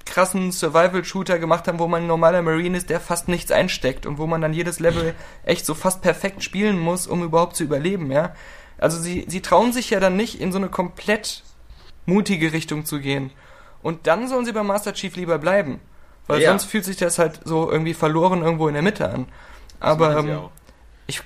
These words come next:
Speaker 1: finde jetzt, man kann aufgrund dieser Beispiele deswegen nicht sagen, ohne den Master Chief kann es nicht gehen. Aber die Parole ist eben, wenn ihr uns schon was anderes gebt, dann gebt uns wirklich was anderes.
Speaker 2: Ja. Zum Beispiel ein Weltraum-Shooter.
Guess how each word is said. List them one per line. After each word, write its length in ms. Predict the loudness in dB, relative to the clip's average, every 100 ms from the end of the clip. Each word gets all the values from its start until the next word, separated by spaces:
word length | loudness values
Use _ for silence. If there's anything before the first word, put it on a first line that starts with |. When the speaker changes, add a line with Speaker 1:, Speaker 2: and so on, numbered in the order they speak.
| -4
Speaker 1:
finde 260 | 0 2
jetzt, 140 | 0 -2
man 100 | -2
kann 220 | 0 2
aufgrund 340 | 2 2 -4
dieser 180 | 0 2
Beispiele 440 | 4 2 0 -2
deswegen 400 | 0 -2 -2 -2
nicht 200 | -2 -2
sagen, 320 | 0 0 0 -2
ohne 200 | -2 -2
den 160 | -2 -2
Master 320 | -2 -2 -6
Chief 260 | -6 -8 -4
kann 180 | -4
es 160 | -2 -4
nicht 240 | -6 -4
gehen. 300 | -2 -2 -4 -8 -16 -20 -20 -20 -10
Aber 520 | 0 2 6 4 2 -6 -20 -20 -10 -8
die 80 |
Parole 400 | -2 2 4 2
ist 140 | 2 0
eben, 500 | -2 0 -2 -6 -10 -8
wenn 260 | -2 0
ihr 120 | 2
uns 140 | 0 0
schon 120 | 0
was 140 | 2 2
anderes 400 | 0 0 -4 -4
gebt, 180 | -4 -2
dann 100 | -2
gebt 160 | -2
uns 160 | -2 2
wirklich 320 | 2 2 -4
was 120 | -2
anderes. 480 | -2 -2 -4 -8 -10 -16 -20 -18
Speaker 2:
Ja. 220 | -14 -12 -14 -20 -20 -20 -20 -18
Zum 140 | -12
Beispiel 180 | -10 -8
ein 120 | 0
Weltraum-Shooter. 840 | 2 2 -2 -8 -8 -12 -10 -12